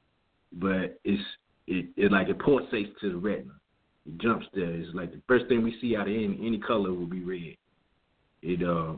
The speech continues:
emits a lot of energy. That's why they put it on stop signs and stoplights, 'cause it, it automatically gives us the command of attention. You're like, "Whoa, wait, oh, I see red," you know what I'm saying?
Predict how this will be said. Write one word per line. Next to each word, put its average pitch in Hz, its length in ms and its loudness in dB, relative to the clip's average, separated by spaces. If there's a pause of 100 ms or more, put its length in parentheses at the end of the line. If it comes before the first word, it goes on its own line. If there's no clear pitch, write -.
(100)
emits 104 360 6
a 98 40 -2
lot 98 220 2
of 80 60 -2
energy. 98 480 2
That's 196 140 -2
why 196 120 2
they - 80 4
put - 180 4
it 95 60 0
on 95 180 -2
stop 98 220 -4 (100)
signs 95 420 -6
and - 260 -6
stoplights, - 380 -6 (460)
'cause 90 160 -2
it, 87 120 -2 (160)
it - 240 -4 (220)
automatically 101 680 6
gives 95 340 4
us 92 220 2 (560)
the - 60 -14
command 95 420 -2
of - 100 -8
attention. 80 540 -2 (260)
You're 82 100 -12
like, 73 140 -8
"Whoa, - 340 4
wait, 110 340 2
oh, 101 140 -6 (220)
I - 120 -14
see 98 100 -4
red," 95 360 -2
you 85 80 -16
know 87 60 -14
what 87 180 -14
I'm 87 60 -18
saying? 82 120 -18